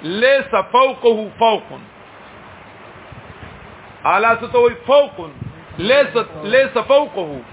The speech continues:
فوق. داسې یو مرتبه ده چې د هغې نه پاس بله مرتبه نه وي.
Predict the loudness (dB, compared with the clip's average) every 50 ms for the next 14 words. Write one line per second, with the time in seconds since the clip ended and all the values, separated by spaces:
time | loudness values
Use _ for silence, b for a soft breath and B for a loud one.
0 | -18 -14 -12 -2 0 2 2 2 0 -2 -8 -12 -12 -14 -14 -16 -18 -18 -18 -18
1 | -18 -18 -16 -8 -4 0 0 0 0 0 -4 -4 -2 0 0 -2 0 -2 0 0
2 | 0 2 4 2 2 2 0 -4 -4 -4 -4 -4 -4 -6 -4 -2 -2 -4 -2 0
3 | 0 0 0 0 -4 -4 -2 0 0 0 0 -2 -4 -4 -4 -2 0 0 0 -2
4 | -4 -8 -14 -16 -16 -12 -12 -12 -12